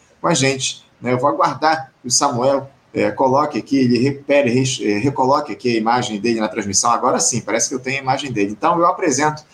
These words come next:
o nosso próximo entrevistado, o Samuel Vida. O Samuel Vida, que é professor na Faculdade de Direito da Universidade Federal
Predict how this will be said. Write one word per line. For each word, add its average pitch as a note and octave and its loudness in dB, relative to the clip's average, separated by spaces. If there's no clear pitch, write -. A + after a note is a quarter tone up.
o B2 -12
nosso D3+ -2
próximo F3 0
entrevistado, C#3 0
o C3 -4
Samuel F3 2
Vida. D3 2
O A2 -4
Samuel C3+ 0
Vida, C3+ 0
que B2+ 2
é B2+ 4
professor F#3 2
na C#3 0
Faculdade C3+ 0
de E3 -2
Direito D3 2
da B2 0
Universidade B2+ 0
Federal B2 0